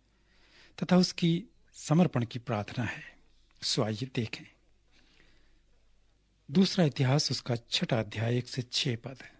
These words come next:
यहाँ इस प्रकार से वर्णन है। तब सुलेमान ने कहा, "यहोवा ने कहा है कि मैं घने बादल में निवास करूंगा, परंतु मैंने तेरे लिए एक स्थान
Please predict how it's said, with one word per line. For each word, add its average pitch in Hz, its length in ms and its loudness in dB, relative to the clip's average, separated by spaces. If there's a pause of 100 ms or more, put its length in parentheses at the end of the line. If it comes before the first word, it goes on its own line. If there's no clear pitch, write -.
(320)
यहाँ 127 80 2
इस 123 80 -2
प्रकार 110 340 -8
से 113 220 -6
वर्णन 113 340 -4
है। 156 140 -4 (1200)
तब 190 140 4
सुलेमान 151 540 4
ने 156 100 4
कहा, 120 540 -4 (280)
"यहोवा 143 280 4
ने 120 100 2
कहा 151 300 2
है 147 200 2
कि 123 280 -6
मैं 117 300 -2
घने 135 240 2
बादल 123 300 -2
में 120 160 0
निवास 117 360 -2
करूंगा, 127 500 -4 (1000)
परंतु 180 300 6
मैंने 175 260 8
तेरे 135 260 2
लिए 123 340 0 (200)
एक 147 260 0
स्थान 143 500 0